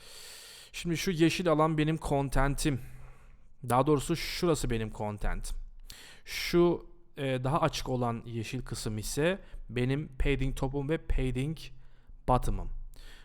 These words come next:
Burada görmüş olduğunuz bu turuncu arkadaş ise bizim marginlerimiz. Margin top, margin right, margin bottom ve margin left.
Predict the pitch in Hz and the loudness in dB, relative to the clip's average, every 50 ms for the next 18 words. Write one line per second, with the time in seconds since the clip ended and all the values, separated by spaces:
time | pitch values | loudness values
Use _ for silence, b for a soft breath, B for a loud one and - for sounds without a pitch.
0 | B B 123 131 143 147 151 151 147 151 147 151 156 143 - 156 147 147 143 143 | B B 0 2 4 6 6 6 6 6 6 4 2 2 4 4 4 4 4 2
1 | 143 143 135 127 135 139 131 - - 139 139 139 139 131 156 151 143 127 127 - | 0 0 -2 -2 -4 -6 -6 -4 -4 -2 0 0 0 2 2 2 2 2 0 -2
2 | 131 127 139 143 139 - - 127 117 - - - 131 143 156 165 175 170 151 131 | -2 0 2 0 0 -2 -4 -6 -4 -4 -2 0 0 0 0 -2 -4 -4 -4 -4
3 | 120 131 151 151 147 131 123 123 123 117 117 117 113 113 110 104 107 117 139 - | -4 -2 0 0 2 2 2 2 2 0 -2 -4 -2 -2 -2 -2 -2 -4 -6 -6
4 | - - - 120 120 123 123 110 117 110 104 - 117 120 127 127 - 113 113 117 | -8 -8 -4 0 0 0 0 0 -4 -6 -4 0 0 0 0 -2 -4 -2 0 0
5 | 117 117 110 113 107 104 110 113 123 123 123 - 117 117 117 117 110 110 107 110 | 0 0 -2 -4 -4 0 0 0 0 0 -2 -4 0 0 0 0 0 -4 -4 -2
6 | 113 110 - - 143 143 135 127 131 143 143 135 B B B B B B B - | -2 -4 -2 -4 -6 -2 2 2 2 2 0 -4 B B B B B B B -6
7 | 107 110 117 123 127 117 113 110 131 147 151 135 120 113 107 101 - - - - | -4 0 2 2 2 2 2 0 0 0 2 2 2 0 0 -2 -4 -8 -8 -8